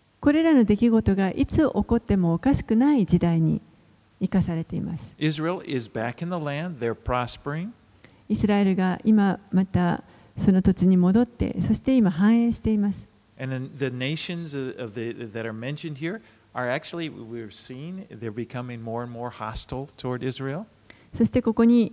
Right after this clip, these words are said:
Speaker 1: あの、リストに出ていた国々が、あー、本当に今、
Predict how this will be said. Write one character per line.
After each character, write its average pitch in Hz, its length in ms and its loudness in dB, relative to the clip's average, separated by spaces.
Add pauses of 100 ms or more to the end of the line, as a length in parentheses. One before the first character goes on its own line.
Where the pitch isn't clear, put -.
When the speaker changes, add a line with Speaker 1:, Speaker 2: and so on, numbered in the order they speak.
Speaker 1:
あ 185 140 4
の、 175 460 4
リ 185 100 6
ス - 60 4
ト 175 280 4
に 170 200 2
出 202 120 2
て 214 140 4
い 190 60 2
た 175 320 0
国 214 260 4
々 202 420 2
が、 208 120 0 (360)
あ - 560 -4
ー、 - 40 -4
本 233 180 4
当 233 140 4
に 226 260 4 (240)
今、 185 340 4